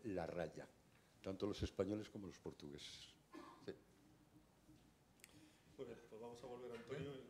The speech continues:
Speaker 1: No me he enrollado con más.
Speaker 2: Bueno, fenomenal. <laughs> Eh, vamos a ver si podemos ya, porque vamos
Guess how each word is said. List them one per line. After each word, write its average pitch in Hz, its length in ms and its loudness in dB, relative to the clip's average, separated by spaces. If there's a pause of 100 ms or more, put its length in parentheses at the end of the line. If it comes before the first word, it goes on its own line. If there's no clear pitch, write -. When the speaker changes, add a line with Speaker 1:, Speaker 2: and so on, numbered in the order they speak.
(140)
Speaker 1:
No 143 120 6
me 151 80 10
he - 20 8
enrollado 147 360 8
con 143 200 4
más. - 280 6 (280)
Speaker 2:
Bueno, 117 200 10
fenomenal. 110 520 12
<laughs> - 640 4 (1120)
Eh, 113 880 10
vamos 117 180 8
a 123 40 8
ver 120 100 8
si 120 80 6
podemos 117 380 8
ya, 117 100 10
porque 107 240 6
vamos 117 400 8